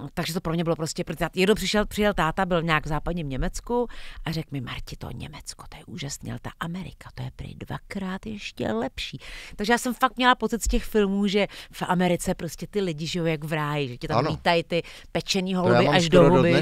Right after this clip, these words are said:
Speaker 1: že jo? No.
Speaker 2: idealizovaný takhle.
Speaker 1: No.
Speaker 2: A, a ten náraz byl jaký?
Speaker 1: Nebyl, byl su-, bylo
Speaker 2: Ne?
Speaker 1: to super, líbilo se mi tam strašně moc,
Speaker 2: Hmm.
Speaker 1: akorát já jsem teda se učila anglicky, já nevím, u nás ve škole prostě visel nějaký papír: „Chcete studovat ve Spojených státech?“ Tak jsem si říkala: „Že jasně, kdo by nechtěl.“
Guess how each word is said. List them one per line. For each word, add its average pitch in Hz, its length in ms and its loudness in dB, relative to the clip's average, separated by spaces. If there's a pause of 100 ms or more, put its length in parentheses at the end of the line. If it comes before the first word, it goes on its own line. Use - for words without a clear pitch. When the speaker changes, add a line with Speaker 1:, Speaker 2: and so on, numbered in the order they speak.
(120)
Speaker 1:
že 156 40 2
jo? 143 140 2
No. 98 100 -4
Speaker 2:
idealizovaný 104 760 2
takhle. - 280 -4
Speaker 1:
No. 208 120 8
Speaker 2:
A, 117 280 8 (300)
a 127 160 6 (100)
ten 127 160 8
náraz 110 360 6
byl 98 140 2
jaký? 78 260 -2 (240)
Speaker 1:
Nebyl, 220 440 4
byl 247 160 4
su-, 233 120 -4
bylo 226 120 4
Speaker 2:
Ne? 226 60 2
Speaker 1:
to 254 100 0
super, 240 400 0
líbilo 208 300 2
se 254 140 0
mi 247 80 2
tam 254 140 -2
strašně 240 420 -4
moc, 208 200 0
Speaker 2:
Hmm. - 60 -4
Speaker 1:
akorát 226 300 2
já 233 100 2
jsem 240 200 -2
teda 254 140 -2
se 247 120 -4
učila 247 260 0
anglicky, 233 600 0 (340)
já 196 120 0
nevím, 196 280 4 (400)
u 220 80 -6
nás 233 180 4
ve 202 80 2
škole 214 240 0
prostě 202 260 -4
visel 196 280 -4
nějaký 202 300 -2
papír: 170 380 -4
„Chcete 170 220 -12
studovat 165 320 -4
ve - 100 -10
Spojených 170 380 -6
státech?“ 170 540 -2
Tak 160 140 -14
jsem 156 140 -12
si - 80 -14
říkala: 151 240 -10
„Že 123 220 -12
jasně, 143 200 -12
kdo 143 100 -6
by 135 100 -8
nechtěl.“ 180 500 -4